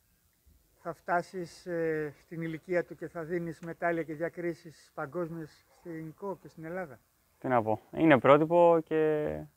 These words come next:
Speaker 2: μακάρι, μακάρι.
Speaker 1: Σέργειο, να σε ευχαριστήσω πάρα πολύ για τη συνέντευξη, να σου ευχηθώ καλή χρονιά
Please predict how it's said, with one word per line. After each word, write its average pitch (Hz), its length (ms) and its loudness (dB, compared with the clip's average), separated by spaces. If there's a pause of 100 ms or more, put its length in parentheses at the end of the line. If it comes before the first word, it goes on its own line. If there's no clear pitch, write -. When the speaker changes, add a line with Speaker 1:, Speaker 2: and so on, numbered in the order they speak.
(180)
Speaker 2:
μακάρι, 135 840 4 (240)
μακάρι. 120 420 -2 (1400)
Speaker 1:
Σέργειο, 156 400 -8
να 147 120 -12
σε - 120 -20
ευχαριστήσω 139 340 -18
πάρα 160 200 -4
πολύ 135 200 -10
για 131 120 -8
τη 127 80 -20
συνέντευξη, 139 580 -12
να 165 120 -12
σου 143 160 -18
ευχηθώ 151 500 -12
καλή 139 220 -10
χρονιά 151 540 -12